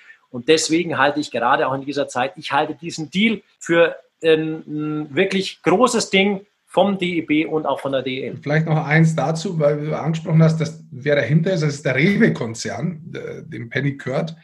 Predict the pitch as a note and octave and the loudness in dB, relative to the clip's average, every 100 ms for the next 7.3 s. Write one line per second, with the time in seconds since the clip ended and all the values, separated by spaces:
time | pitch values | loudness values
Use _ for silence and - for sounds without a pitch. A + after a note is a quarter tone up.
0 | - - - _ C3 C#3 C#3+ C#3+ C#3+ C#3+ | -20 -20 -20 _ 0 0 2 0 -2 -4
1 | - C#3+ C#3+ C#3 D3+ D#3+ D#3 - A#2+ D#3+ | -6 -4 -2 -2 4 6 6 4 -2 -2
2 | - E3+ E3 E3+ E3+ F#3 F3+ D#3+ - - | 0 -2 0 0 0 0 -2 -4 -14 -20
3 | _ - D#3+ D#3+ D#3 - E3+ D#3+ D#3 B2 | _ 2 4 6 2 0 0 0 -4 -6
4 | A#2+ G#3 A#3 - - - F3+ F3 F#3 F#3 | -4 -2 -2 -4 -10 -6 -4 0 2 2
5 | F3+ F3 D#3+ D3+ E3+ F3 D#3 D3+ C#3 - | 2 4 4 4 0 0 2 4 2 -2
6 | A2+ C#3+ F#3 D#3+ D3 C#3 E3 D#3+ - G3 | -6 -4 -2 0 -2 -2 -2 -2 -2 0
7 | F#3 D#3+ | 2 0